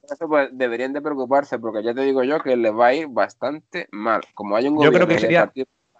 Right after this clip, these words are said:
Speaker 2: mm,
Speaker 1: Vox,
Speaker 2: yo creo que
Speaker 1: que
Speaker 2: sería, claro, yo creo que sería un motivo
Speaker 1: de
Speaker 2: más para ellos, de, de decir, mm, hay que, hay que irse de España, hay que separarse de
Speaker 1: Sí, sí.
Speaker 2: España.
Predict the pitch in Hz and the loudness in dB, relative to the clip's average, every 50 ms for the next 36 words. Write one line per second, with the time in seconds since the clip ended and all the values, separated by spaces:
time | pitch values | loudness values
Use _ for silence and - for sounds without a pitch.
0 | - - - 151 143 139 135 147 - 117 123 156 - 165 165 175 - 165 160 160 | -20 -8 -2 0 2 2 2 2 0 2 2 4 4 4 2 2 2 2 0 0
1 | 165 - _ _ _ _ _ _ _ - 123 120 101 113 _ _ _ 113 135 139 | -2 -4 _ _ _ _ _ _ _ -2 -2 -2 -2 -4 _ _ _ -4 0 2
2 | 156 165 165 170 160 165 175 175 165 - - 165 170 165 - - 127 160 143 156 | 2 2 2 2 2 2 2 2 0 -2 0 2 4 4 4 4 4 4 4 4
3 | 165 - - - - _ _ _ 127 120 117 120 117 101 92 92 - _ _ _ | 2 2 0 -6 -16 _ _ _ 0 2 2 2 0 -2 -4 -10 -12 _ _ _
4 | - 113 120 117 113 117 120 123 113 113 - 143 147 147 139 - 127 123 120 117 | -6 -2 -2 0 0 2 2 2 0 2 2 0 0 0 0 -4 -4 -4 -4 -4
5 | 117 113 113 - - 127 131 135 131 131 127 123 - 131 123 139 139 120 131 123 | -4 -6 -6 -4 -4 -2 0 0 0 0 -2 -4 -8 -6 -4 -4 -4 -2 -2 -2
6 | 113 107 117 113 98 98 98 98 - _ _ _ _ _ - 120 117 117 123 117 | -2 -2 -2 -4 -4 -4 -6 -14 -20 _ _ _ _ _ -6 -4 -2 -2 -2 -4
7 | 113 - 117 120 117 113 120 107 117 131 107 127 110 95 | -4 -4 -6 -6 -4 -4 -4 -4 -2 -2 -2 -2 -4 -6